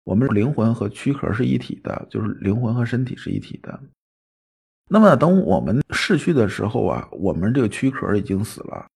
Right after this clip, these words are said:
就是从作为生物这角度来说呢，它已经啊是没有什么任何价值了，就被抛弃掉了，但灵魂还是存在的。所以从这个角度，老刘是比较相信人有转世的，只不过转世这个事情呢，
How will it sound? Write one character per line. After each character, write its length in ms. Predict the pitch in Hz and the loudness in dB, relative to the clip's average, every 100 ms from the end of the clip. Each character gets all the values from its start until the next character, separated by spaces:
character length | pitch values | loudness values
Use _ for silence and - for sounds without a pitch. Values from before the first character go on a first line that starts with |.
| _ _ _ | _ _ _
就 100 | 120 | -2
是 80 | 120 | -2
从 360 | 110 110 117 | 0 0 0
作 200 | - 151 | 0 0
为 200 | 123 127 | 2 0
生 280 | 127 165 170 | 0 -2 0
物 80 | 165 | 2
这 120 | 104 | 2
角 160 | 95 - | 0 -4
度 100 | - | -4
来 140 | 95 95 | -2 -2
说 180 | 98 101 | -2 -2
呢， 180 | 90 - _ _ _ _ | -2 -6 _ _ _ _
它 180 | - 156 | -2 0
已 160 | 135 | 0
经 300 | - - 101 | -2 -2 2
啊 220 | 123 - - | 2 0 -6
是 120 | - 117 | -4 0
没 140 | 92 | 2
有 100 | 113 | 0
什 120 | - | 0
么 100 | 87 | 0
任 140 | 113 107 | 2 2
何 120 | 95 | -2
价 280 | 127 110 82 | 0 -2 -2
值 120 | 67 | -6
了， 160 | 69 - | -8 -6
就 120 | 87 | -2
被 100 | 92 | -2
抛 240 | - 110 | 2 0
弃 160 | 120 104 | 0 -2
掉 220 | 101 90 | -2 -2
了， 160 | - - _ _ _ | -4 -10 _ _ _
但 180 | - 170 | -2 4
灵 240 | 104 113 147 | 6 6 2
魂 240 | 120 120 | 0 0
还 160 | 120 104 | -2 -4
是 100 | 95 | -4
存 160 | - - | -8 -10
在 240 | - 98 78 | -4 -4 -4
的。 180 | - - _ _ _ | -8 -16 _ _ _
所 140 | 175 | 0
以 200 | 202 196 | 0 0
从 180 | - 147 | -2 0
这 80 | 185 | 2
个 80 | 160 | 4
角 160 | 76 | 2
度， 160 | - 98 | 0 0
老 240 | 87 55 - | 2 0 -2
刘 280 | 62 69 123 | -2 0 0
是 160 | 127 | -2
比 100 | 95 | -2
较 140 | 107 101 | -2 -2
相 180 | 104 104 | -4 -4
信 160 | 113 | -4
人 140 | 87 67 | -4 -2
有 160 | 101 | -2
转 240 | 110 - - | -4 -6 -6
世 220 | 113 104 | -4 -4
的， 180 | - - _ _ _ - | -4 -10 _ _ _ -6
只 100 | 117 | 0
不 120 | 175 | 4
过 80 | 185 | 4
转 240 | - - | 4 0
世 160 | - 139 | -2 -2
这 60 | |
个 40 | 117 | 0
事 160 | 127 | -2
情 160 | 117 78 | -4 -2
呢， 160 | 90 | -4